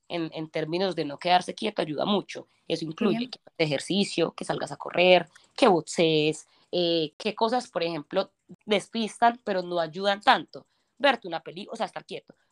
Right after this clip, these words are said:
Speaker 1: verte una película, como cositas que, que estén más relacionadas con que tú estés estático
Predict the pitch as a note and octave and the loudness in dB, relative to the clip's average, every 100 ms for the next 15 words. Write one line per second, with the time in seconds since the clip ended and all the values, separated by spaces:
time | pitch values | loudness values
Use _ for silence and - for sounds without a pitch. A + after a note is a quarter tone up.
0 | - C#3 D3+ C#3 D3+ F3+ F#3+ F#3 - E3+ | -12 -12 -12 -14 -8 -6 -4 -6 -8 -4
1 | E3 E3 D#3 _ _ - G3 F#3 E3+ F#3+ | 0 2 0 _ _ -4 -2 -2 -6 -6
2 | - - - - - D#3+ E3 G3 F#3 D#3 | -6 -8 -12 -14 -6 -2 0 0 0 -2
3 | D3+ D#3 - E3 D#3+ D#3 D3 - E3+ F#3+ | -4 -6 -4 -6 -6 -6 -8 -6 -6 -6
4 | - G#3 F3+ F3+ - F3+ - | 4 6 6 2 -4 -6 -6